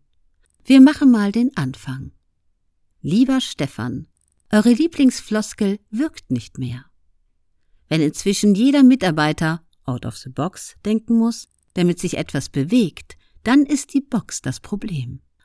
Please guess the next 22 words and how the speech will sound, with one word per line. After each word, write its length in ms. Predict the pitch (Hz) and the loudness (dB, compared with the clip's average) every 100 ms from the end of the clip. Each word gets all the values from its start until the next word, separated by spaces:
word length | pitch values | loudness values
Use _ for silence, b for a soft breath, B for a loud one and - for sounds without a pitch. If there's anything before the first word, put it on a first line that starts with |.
| _ _ | _ _
Buchführung 800 | - 269 269 247 240 226 220 208 - | 0 0 2 2 2 2 2 -2 -8
ist 180 | 214 - | -10 -6
etwas 380 | - 175 - - | -6 -6 -8 -2
anderes 440 | 151 147 143 - | 0 0 -2 -4
als 220 | 202 202 | -8 -10
Führung. 680 | - - 254 202 131 135 143 _ _ _ _ _ _ _ _ _ - | -14 0 0 2 -4 -8 -12 _ _ _ _ _ _ _ _ _ -8
Nach 160 | 170 - | -6 0
über 280 | 311 311 302 | 4 4 4
einem 340 | 208 175 165 | 0 0 -2
halben 280 | 214 262 254 | -2 0 2
Jahrhundert 760 | 240 214 190 226 175 135 135 - _ _ | 2 0 0 0 0 -2 -8 -14 _ _
hocheffizienter 880 | 262 311 - - 165 - 165 165 170 | -2 -2 -4 -10 -12 -6 -4 -4 -4
Unternehmenssteuerung 1080 | 170 170 160 220 262 233 - 214 208 202 208 - _ _ _ _ _ _ | -6 -2 2 4 4 4 0 0 2 2 0 -4 _ _ _ _ _ _
ist 240 | 294 - 143 | -6 -4 -4
es 140 | 139 | -2
jetzt 220 | 131 127 | -2 -4
soweit. 540 | - 127 123 123 - _ _ _ _ _ | -6 -4 -4 -6 -10 _ _ _ _ _
Ihr 140 | 240 | 4
müsst 240 | 214 - 110 | 4 2 -4
euch 140 | 131 | -2
neu 180 | 147 139 | 0 0
erfinden. 720 | 156 - 240 190 - 135 143 | -2 -2 -2 -2 -8 -12 -14